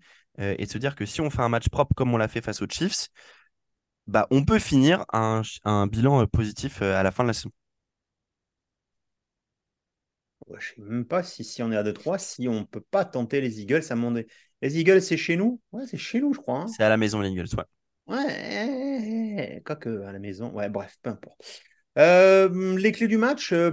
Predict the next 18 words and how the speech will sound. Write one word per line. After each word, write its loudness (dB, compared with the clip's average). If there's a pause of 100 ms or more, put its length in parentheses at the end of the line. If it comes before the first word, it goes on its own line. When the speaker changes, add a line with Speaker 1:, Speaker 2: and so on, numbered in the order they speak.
(160)
Speaker 2:
ben, -6
il -2
faut, -2
il -4
faut -18
quoi ? -10
Il -16
faut -14
faire -6
ce -18
qu'on -4
sait -4
faire. 0
Ça -4
doit, 2 (440)
ça -4
devrait 2
suffire. -8